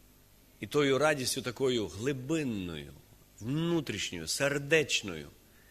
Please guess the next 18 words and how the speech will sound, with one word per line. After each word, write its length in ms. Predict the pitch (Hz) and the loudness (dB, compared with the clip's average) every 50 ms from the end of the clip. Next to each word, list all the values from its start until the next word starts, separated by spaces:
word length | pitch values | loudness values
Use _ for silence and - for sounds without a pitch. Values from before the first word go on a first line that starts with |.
| - - - - - - - | -20 -20 -20 -20 -20 -16 -4
де 400 | - 107 123 135 127 110 - - - - - - - | 0 2 4 4 4 4 2 -2 -10 -18 -20 -16 -10
душа 400 | 101 120 120 - - 156 147 127 | -8 -6 -4 0 0 2 2 2
співає, 680 | 113 - - - 120 113 120 123 120 117 107 98 87 85 - - - - - - - - - - - - - - - - | 0 -2 -2 -2 0 2 2 4 4 4 2 2 0 -4 -8 -16 -20 -20 -20 -20 -20 -20 -20 -20 -20 -20 -20 -20 -20 -16
душа 380 | - 92 95 - - 127 113 107 | -12 -8 -4 -2 0 2 2 2
лікує, 580 | 101 98 87 - - 120 120 107 95 85 73 65 - - - - - - - - - - - - - - - - | 2 0 -4 -4 -2 0 2 2 2 0 -2 -6 -12 -18 -20 -20 -20 -20 -20 -20 -20 -20 -20 -20 -20 -20 -14 -12
і 80 | 92 | -12
хочеться 500 | - - 123 117 - - 92 - - 92 | -4 -2 0 0 0 -2 -4 -4 -2 -2
любити, 640 | 85 85 90 90 95 135 151 147 - - 123 113 113 - - - - - - - - - | -2 -4 -4 -4 -2 -2 0 0 -2 -4 -8 -10 -10 -14 -20 -20 -20 -20 -20 -20 -14 -12
любити 600 | 78 80 76 73 80 110 110 - - 95 - 95 - - - - - - - - - | -12 -10 -10 -6 -4 -4 -4 -4 -6 -10 -12 -14 -16 -20 -20 -20 -20 -20 -20 -16 -12
і 80 | - 90 | -10 -8
любити. 500 | 78 80 78 73 - 76 69 69 - - - - - - - - - - - - - - - - - - - - - - - - - - - - - - - - - - | -8 -8 -10 -10 -12 -12 -14 -14 -16 -20 -20 -20 -20 -20 -20 -20 -20 -20 -20 -20 -20 -20 -20 -20 -20 -20 -20 -20 -20 -20 -20 -20 -20 -20 -20 -20 -20 -20 -20 -20 -20 -14
В 100 | - - | -10 -8
одній 240 | 92 95 113 135 135 | -6 -2 0 0 2
із 140 | 117 104 - | 2 0 -2
пісень 380 | - 120 107 - - 139 127 113 | 0 0 0 2 2 2 0 0
співається, 600 | - - - 120 117 120 113 110 104 - - 107 | -2 -2 -2 0 0 0 0 0 0 -2 -2 -2
я 120 | 104 101 | -2 -2
чув, 300 | 92 - 120 113 104 92 | -2 -2 -2 -4 -4 -6